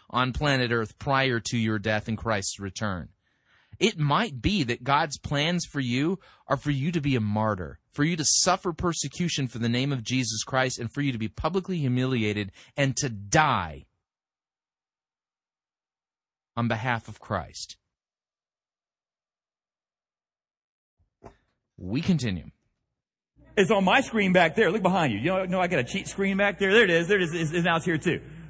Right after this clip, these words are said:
Speaker 2: All right. "For I know the plans I have for you," declares the Lord. Plans to prosper you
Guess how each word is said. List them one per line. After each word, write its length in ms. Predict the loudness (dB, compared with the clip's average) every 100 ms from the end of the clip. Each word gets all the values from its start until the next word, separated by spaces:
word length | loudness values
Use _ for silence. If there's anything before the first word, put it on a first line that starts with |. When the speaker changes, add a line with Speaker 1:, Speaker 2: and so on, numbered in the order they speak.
| -2
Speaker 2:
All 180 | 2 4
right. 220 | 4 2 -4 -16 2
"For 100 | 4
I 120 | 4
know 400 | 4 6 6 4
the 140 | 2
plans 640 | -4 -2 2 2 0 0
I 200 | 2 2
have 380 | 2 4 4 4
for 60 | 2
you," 120 | -2
declares 520 | -2 0 2 2 0
the 100 | 0
Lord. 440 | 0 2 2 0 -2
Plans 480 | 0 0 0 -4
to 220 | 0 0 0
prosper 680 | -6 -2 2 2 2 -2
you 440 | -2 0 0 -4